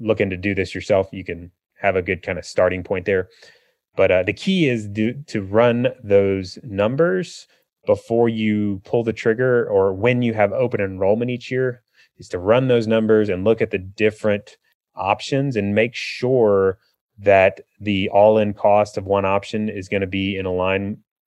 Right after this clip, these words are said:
alignment with what your, uh, most likely situation is gonna be. So in our experience in working with physicians in our planning firm, probably ninety percent of the time when we do those numbers,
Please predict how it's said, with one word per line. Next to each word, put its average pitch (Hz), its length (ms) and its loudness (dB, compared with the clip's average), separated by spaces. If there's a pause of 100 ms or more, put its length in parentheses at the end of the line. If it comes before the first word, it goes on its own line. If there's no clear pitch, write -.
(100)
alignment 95 460 -6
with 90 140 -10
what 95 260 0
your, 92 440 -4 (360)
uh, 87 320 -8
most 98 320 -2
likely 92 240 2
situation 95 720 -4
is 104 140 -10
gonna 107 160 -6
be. 123 180 -6 (680)
So 113 220 6
in 107 280 -4 (140)
our 156 160 6
experience 104 500 -2
in 101 120 -2
working 98 300 2
with 87 120 -10
physicians 98 800 -2
in 101 100 -8
our 90 140 -2
planning 127 380 0
firm, 95 360 0 (440)
probably 110 800 4
ninety 98 440 0
percent 107 300 0
of 98 60 0
the 92 80 0
time 110 720 2
when 104 260 0
we 101 100 2
do 98 140 0
those 117 220 4
numbers, 147 520 2